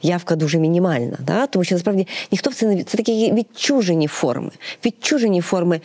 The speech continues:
е, твоєї особистої, е, якби, участі в громадському житті. От українці, і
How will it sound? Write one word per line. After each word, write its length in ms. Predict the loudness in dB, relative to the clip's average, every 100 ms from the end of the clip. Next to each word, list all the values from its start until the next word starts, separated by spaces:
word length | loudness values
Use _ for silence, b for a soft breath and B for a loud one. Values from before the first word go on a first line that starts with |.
| B B
е, 120 | -2 -2 -2
твоєї 400 | 0 2 2 2
особистої, 760 | 2 0 2 0 -2 0 0 0 B B
е, 260 | 0 2
якби, 300 | 2 2 0 0
участі 600 | 0 0 0 -4 -2 0
в 40 | 2
громадському 520 | 2 0 0 0 2
житті. 420 | 0 -2 -2 -2 B B B B
От 160 | -2 0
українці, 840 | 0 0 2 4 2 2 0 0 -2 -2
і 220 | 0 0